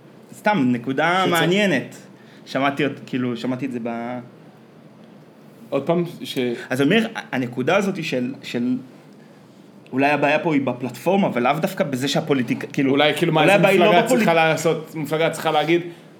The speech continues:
Speaker 2: "אנחנו לא עושים קמפיין בפייסבוק." מסוכן.
Speaker 1: לא, יותר בקטע של,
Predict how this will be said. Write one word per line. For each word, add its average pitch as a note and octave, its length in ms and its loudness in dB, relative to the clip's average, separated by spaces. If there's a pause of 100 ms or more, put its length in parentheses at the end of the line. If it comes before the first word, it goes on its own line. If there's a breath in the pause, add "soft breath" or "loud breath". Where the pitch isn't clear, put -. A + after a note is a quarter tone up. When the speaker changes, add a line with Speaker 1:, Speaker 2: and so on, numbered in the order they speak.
Speaker 2:
"אנחנו F#3+ 580 2
לא C#3 220 4
עושים A3 340 4
קמפיין D3+ 400 0
בפייסבוק." A#2+ 640 -6 (460)
מסוכן. - 340 -8 (520 loud breath)
Speaker 1:
לא, F#3 360 4 (180)
יותר C3 240 0
בקטע D#3+ 280 0
של, D#3+ 260 0